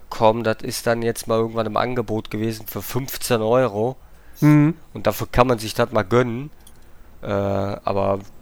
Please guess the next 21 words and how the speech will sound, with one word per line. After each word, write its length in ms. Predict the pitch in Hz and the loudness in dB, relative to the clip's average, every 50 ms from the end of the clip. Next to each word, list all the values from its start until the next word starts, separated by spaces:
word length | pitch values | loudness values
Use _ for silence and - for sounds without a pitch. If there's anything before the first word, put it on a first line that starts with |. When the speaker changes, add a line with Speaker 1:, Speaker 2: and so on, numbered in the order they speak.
| - - | -14 -10
Speaker 1:
ich 160 | 101 101 - | -10 -10 -6
bin 120 | - 98 101 | -2 2 2
halt 180 | 98 98 - | 2 2 2
noch 100 | 98 98 | -2 -4
nicht 180 | 98 95 92 - | -4 -4 -4 -4
so 220 | - 98 92 90 | -4 -4 -2 0
weit. 200 | 98 98 98 95 | 0 0 0 0
Ich 80 | 95 92 | -4 -8
glaub, 140 | - 98 101 | -8 -8 -6
ich 80 | 95 | -6
hab 80 | 101 95 - - - - - - - - - - - - - - - - - - | -6 -6 -6 -12 -20 -20 -20 -20 -20 -20 -20 -20 -20 -20 -20 -20 -20 -20 -16 -10
zehn 640 | - - - - - - - - 107 104 107 110 | -8 -6 -6 -6 -6 -8 -6 -4 -4 -4 -4 -6
Stunden, 600 | - - - - 107 117 120 - - 139 135 131 123 | -6 -8 -6 -6 -6 -6 -6 -10 -10 -10 -10 -10 -10
vielleicht 320 | - 110 104 101 - - | -8 -8 -8 -8 -8 -10
ein 40 | - | -10
bisschen 320 | 107 101 - - 98 95 | -10 -8 -6 -6 -6 -6
mehr. 360 | 95 98 98 104 110 117 117 - - - - - - - - - - - - - - - - - - - - - - - - - - - - - - - - - - - - - - - - - - - - | -4 -2 0 0 0 0 -2 -8 -14 -20 -20 -20 -20 -20 -20 -20 -20 -20 -20 -20 -20 -18 -18 -18 -16 -14 -14 -14 -14 -12 -14 -14 -14 -16 -18 -18 -18 -18 -16 -16 -18 -18 -18 -18 -18 -18 -18 -18 -18 -12 -8
Ist 160 | - 147 - | -6 -4 2
ganz 280 | - 165 139 - - - | 4 4 4 2 2 2
nett 200 | 113 117 - - | 2 2 2 2
halt. 280 | 107 95 98 95 - | -2 -2 -2 -6 -10